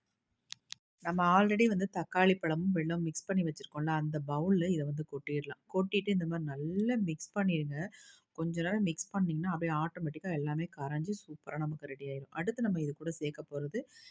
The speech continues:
Colgate பேஸ்ட் தாங்க. நீங்க எந்த வகையான பேஸ்ட் வேணாலும் யூஸ் பண்ணிக்கலாம்.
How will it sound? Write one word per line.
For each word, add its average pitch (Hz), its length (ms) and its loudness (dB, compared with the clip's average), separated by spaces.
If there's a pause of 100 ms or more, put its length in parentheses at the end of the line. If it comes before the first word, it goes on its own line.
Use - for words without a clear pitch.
(180)
Colgate 214 480 2
பேஸ்ட் 151 320 -2
தாங்க. 151 240 -4 (100)
நீங்க 170 260 -4
எந்த 208 420 2
வகையான 170 500 0
பேஸ்ட் 160 340 -4
வேணாலும் 156 300 -2
யூஸ் 147 180 -8
பண்ணிக்கலாம். 151 440 -4